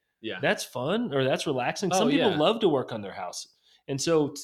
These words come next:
Speaker 2: to them, maybe it sounds awesome to paint your house. That sounds like
Speaker 1: Yeah, it
Speaker 2: the
Speaker 1: sounds
Speaker 2: worst
Speaker 1: terrible.
Speaker 2: way I could spend my time.
Speaker 1: Yeah.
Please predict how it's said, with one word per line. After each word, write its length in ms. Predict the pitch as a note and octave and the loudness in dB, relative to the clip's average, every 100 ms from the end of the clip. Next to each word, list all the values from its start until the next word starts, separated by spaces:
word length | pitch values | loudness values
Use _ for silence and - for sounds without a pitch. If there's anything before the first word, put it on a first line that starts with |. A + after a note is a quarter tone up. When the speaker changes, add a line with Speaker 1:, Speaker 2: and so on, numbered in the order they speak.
| - | -12
Speaker 2:
to 140 | - C3+ | -6 -4
them, 280 | B2 G3+ C#3 | 0 -2 -2
maybe 200 | C3 G#3+ | -2 -4
it 80 | A3 | -2
sounds 200 | A#3 D#3+ | -2 -2
awesome 380 | B2+ F#3 F3+ | -2 -2 -2
to 60 | B2 | -6
paint 220 | A#2 A#2 | -6 -8
your 100 | F#2 | -8
house. 260 | F#2+ F2 - | -12 -12 -8
That 160 | F3 G#3 | -6 -4
sounds 220 | B3 A3 | -4 -2
like 140 | F3 F2 | -2 -4
Speaker 1:
Yeah, 60 | |
it 140 | E2+ - - | -10 -18 -6
Speaker 2:
the 80 | C#3 | -4
Speaker 1:
sounds 240 | C3+ B2+ | -2 0
Speaker 2:
worst 400 | C#3 F3+ A3 F3+ - | 2 4 2 0 -4
Speaker 1:
terrible. 140 | C#3+ | 0
Speaker 2:
way 300 | D3+ D3 C3+ | 2 4 4
I 140 | B2+ | 2
could 160 | C3 C#3+ | -2 -4
spend 220 | - D3 | -4 -4
my 120 | C3+ A#2+ | -4 -6
time. 340 | - B2 E3 | -6 -6 -4
Speaker 1:
Yeah. 220 | G2 F#2 | -4 -4